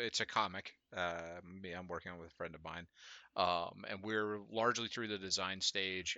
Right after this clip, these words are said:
and almost done with a draft of the first issue, like, maybe a month or so away from that.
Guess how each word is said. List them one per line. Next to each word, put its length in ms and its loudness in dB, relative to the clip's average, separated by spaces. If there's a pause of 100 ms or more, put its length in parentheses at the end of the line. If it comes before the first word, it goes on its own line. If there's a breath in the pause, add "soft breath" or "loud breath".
and 440 -4
almost 540 0
done 220 0
with 160 -6
a 80 -2
draft 540 -4
of 160 -8
the 80 -6
first 460 -2
issue, 500 -2
like, 160 -8
maybe 200 -10
a 60 -10
month 280 -8
or 60 -8
so 220 0
away 200 -2
from 180 -14
that. 220 -4